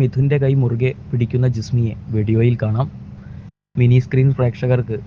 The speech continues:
പ്രിയങ്കരിയായ താരമാണ് ജിസ്മി. വില്ലത്തരവും സ്വാഭാവിക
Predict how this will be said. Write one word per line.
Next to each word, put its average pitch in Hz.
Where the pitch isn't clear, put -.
പ്രിയങ്കരിയായ 123
താരമാണ് 123
ജിസ്മി. 110
വില്ലത്തരവും 139
സ്വാഭാവിക 131